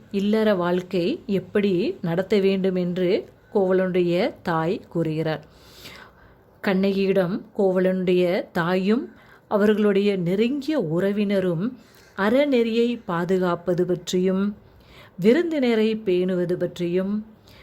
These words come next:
வாழ்க்கை முறையை கூறுகின்றனர். பல வகைப்பட்ட செல்வங்கள் பெற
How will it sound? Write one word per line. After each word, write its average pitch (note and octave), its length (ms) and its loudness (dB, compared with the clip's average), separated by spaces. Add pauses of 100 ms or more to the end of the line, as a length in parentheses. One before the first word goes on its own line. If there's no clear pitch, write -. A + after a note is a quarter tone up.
(200)
வாழ்க்கை A3+ 540 0
முறையை F#3 480 0
கூறுகின்றனர். E3 760 -2 (880)
பல E3+ 240 2
வகைப்பட்ட G#3+ 720 0
செல்வங்கள் G#3 680 0
பெற F#3 440 -2